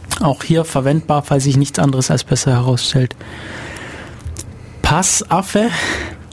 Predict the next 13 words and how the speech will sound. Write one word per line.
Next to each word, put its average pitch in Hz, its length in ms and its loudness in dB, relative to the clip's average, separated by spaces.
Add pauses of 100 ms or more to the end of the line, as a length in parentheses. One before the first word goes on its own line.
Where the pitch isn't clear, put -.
(1300)
ist - 220 -2
auf, 165 260 2 (680)
äh, 143 60 4
eine 131 240 4
Python-Software. 190 1080 0 (1400)
Verwendet 147 800 2 (440)
eine 135 120 2
Passwortdatenbank 156 1500 0
im 139 160 4
Format 139 400 2
von 123 180 2
Password 175 560 2
Safe. 214 300 2